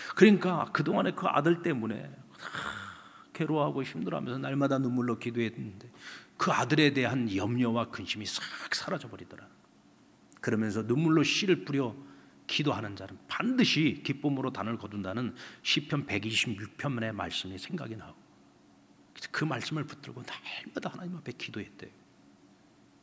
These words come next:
하나님, 지금은 우리 아이의 모습이 저 더러운 스트로폴 박스처럼 아무것도 아닌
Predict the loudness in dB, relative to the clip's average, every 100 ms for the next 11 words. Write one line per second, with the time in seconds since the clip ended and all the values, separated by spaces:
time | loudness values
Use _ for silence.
0 | -20 _ -20 -20 0 8 8 8 6 4
1 | 6 10 10 8 4 -4 0 2 2 0
2 | -2 -2 -2 -4 -4 -6 -8 -16 -20 -20
3 | -20 -20 -14 -10 -10 -10 -10 -2 0 4
4 | 2 0 -8 -6 -6 -6 -6 -6 -8 -8
5 | -12 -8 -2 2 2 2 2 2 0